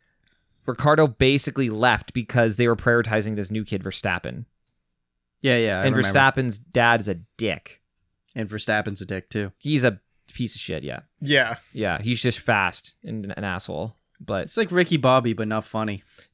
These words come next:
Speaker 1: Uh, and no charm. Ricky Bobby had a bit of charm.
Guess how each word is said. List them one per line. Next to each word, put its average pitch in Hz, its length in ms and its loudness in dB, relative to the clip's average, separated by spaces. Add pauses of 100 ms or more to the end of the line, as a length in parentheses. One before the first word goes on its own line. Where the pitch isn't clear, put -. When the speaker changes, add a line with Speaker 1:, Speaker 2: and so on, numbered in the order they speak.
(1200)
Speaker 1:
Uh, 131 920 6
and 151 160 4
no 151 160 6
charm. 120 400 -4
Ricky 127 160 -6
Bobby 160 180 -2
had 147 80 -4
a 127 40 -8
bit 120 100 -4
of - 40 -14
charm. 101 420 -6